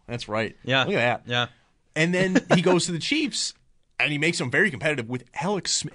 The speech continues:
Speaker 1: He made Alex Smith a four thousand yard passer.
Speaker 2: Mm-hmm.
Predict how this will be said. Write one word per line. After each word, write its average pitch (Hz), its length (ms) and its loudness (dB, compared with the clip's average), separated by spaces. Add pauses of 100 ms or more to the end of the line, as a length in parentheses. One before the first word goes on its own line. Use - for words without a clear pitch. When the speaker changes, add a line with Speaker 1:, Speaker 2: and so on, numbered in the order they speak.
Speaker 1:
He 302 200 2
made 320 340 6
Alex 294 300 4
Smith 349 180 0
a 262 60 6
four 427 260 6
thousand 302 300 4
yard 262 180 2
passer. 285 520 2 (120)
Speaker 2:
Mm-hmm. 131 240 -6